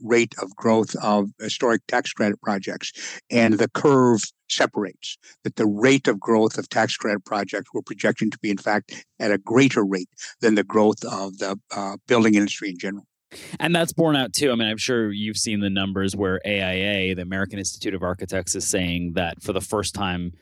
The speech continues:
Speaker 2: since they've been tracking the data, fifty, I think it was fifty-one percent of architectural billings were for rehab,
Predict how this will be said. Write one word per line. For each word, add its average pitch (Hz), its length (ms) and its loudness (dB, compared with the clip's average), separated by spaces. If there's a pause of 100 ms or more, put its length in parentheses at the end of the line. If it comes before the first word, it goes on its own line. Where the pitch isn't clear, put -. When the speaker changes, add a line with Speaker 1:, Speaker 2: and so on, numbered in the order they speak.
(400)
Speaker 2:
since 110 200 -8
they've 95 140 -2
been 87 120 -8
tracking 101 500 -2
the 87 100 -6
data, 87 520 -4 (440)
fifty, 139 320 -6
I 165 60 -4
think 120 60 -6
it 107 60 -8
was 92 120 -6
fifty-one 101 560 -2
percent 95 340 -4
of 90 80 -4
architectural 101 540 -4
billings 90 380 -4
were 95 80 -6
for 90 200 -6
rehab, 85 640 -6